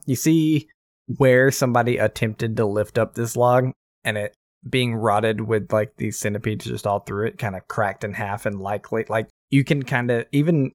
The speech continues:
with this low perception check, it's pretty easy to kinda play it out in your head, like, "Okay, he lifted it here. All right,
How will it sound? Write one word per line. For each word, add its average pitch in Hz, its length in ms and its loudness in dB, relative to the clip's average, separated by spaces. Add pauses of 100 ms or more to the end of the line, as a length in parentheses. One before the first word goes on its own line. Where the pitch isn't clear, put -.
with 117 160 0
this 110 180 -6
low 107 140 0
perception - 420 -10
check, 101 240 -8
it's 101 120 -12
pretty 107 220 -6
easy 104 160 -8
to 101 60 -8
kinda 101 200 -2
play 110 260 0
it 107 80 -2
out 98 240 -2
in 110 80 -12
your 104 120 -6
head, 101 280 -4
like, 95 220 -8
"Okay, - 280 -6
he 107 140 -2
lifted 107 380 -4
it 104 100 -4
here. 143 420 2 (160)
All 98 80 -6
right, 98 200 -6